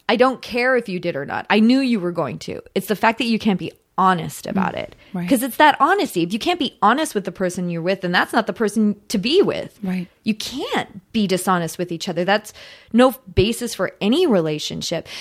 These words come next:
Speaker 1: I, I, even, even friendships. Like, if I'm lying to a friend, then I need to check,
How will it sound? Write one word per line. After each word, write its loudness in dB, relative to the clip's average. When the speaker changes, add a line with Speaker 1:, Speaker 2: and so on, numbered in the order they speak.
Speaker 1:
I, 0
I, -2
even, 2
even 0
friendships. -4
Like, -2
if -2
I'm 4
lying 4
to -2
a 0
friend, 0
then -2
I 0
need -4
to -8
check, -2